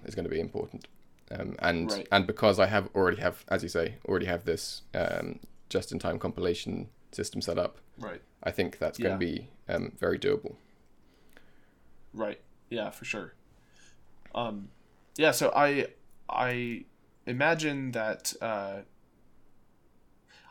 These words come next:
Speaker 2: I have an image in my head of effectively being able to scrub through a procedure.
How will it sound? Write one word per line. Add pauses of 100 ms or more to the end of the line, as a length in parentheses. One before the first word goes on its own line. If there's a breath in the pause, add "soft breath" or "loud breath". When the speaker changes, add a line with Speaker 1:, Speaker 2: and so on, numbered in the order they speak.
Speaker 2:
I
have
an
image
in
my
head
of
effectively
being
able
to
scrub
through
a
procedure.